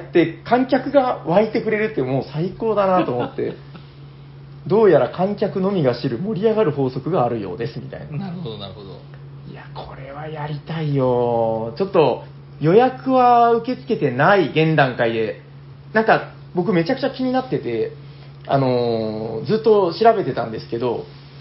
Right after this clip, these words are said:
Speaker 1: もしかしたらギリギリに予約可能になるかもしれないみたいな
Speaker 2: うん。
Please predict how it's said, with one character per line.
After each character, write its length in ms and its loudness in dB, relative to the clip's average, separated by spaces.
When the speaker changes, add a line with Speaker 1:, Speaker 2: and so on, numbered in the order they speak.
Speaker 1:
も 160 2
し 80 -10
か 100 -2
し 60 -10
た 60 0
ら 100 2
ギ 100 -2
リ 120 0
ギ 80 0
リ 100 -4
に 100 0
予 100 2
約 320 2
可 120 -2
能 120 4
に 100 0
な 80 6
る 100 4
か 160 0
も 140 2
し 120 -4
れ 120 4
な 140 2
い 60 0
み 100 -6
た 120 -6
い 60 -10
な 160 -10
Speaker 2:
う 20 -8
ん。 800 -4